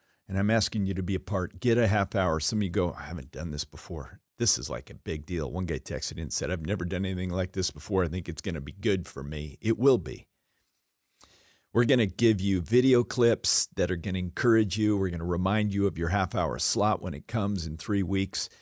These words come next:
But I'm asking you to grab it. You can scroll through here and find slots all the way five A M to twelve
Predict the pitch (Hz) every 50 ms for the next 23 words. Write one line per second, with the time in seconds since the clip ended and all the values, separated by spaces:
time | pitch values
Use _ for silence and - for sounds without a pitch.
0 | - _ _ _ _ - - 98 101 92 98 107 117 110 - - 113 104 98 92
1 | 92 87 82 - 87 82 101 98 95 101 98 87 - - - 92 90 - 104 90
2 | 85 - - - - 113 110 107 104 - - 104 101 98 92 101 95 95 87 80
3 | 78 101 95 92 87 80 - - 104 95 90 85 78 - - - _ _ - 107
4 | 113 117 123 120 117 107 101 95 92 90 - - 107 104 120 127 127 123 120 113
5 | 104 92 87 - - - 110 113 131 107 90 101 95 -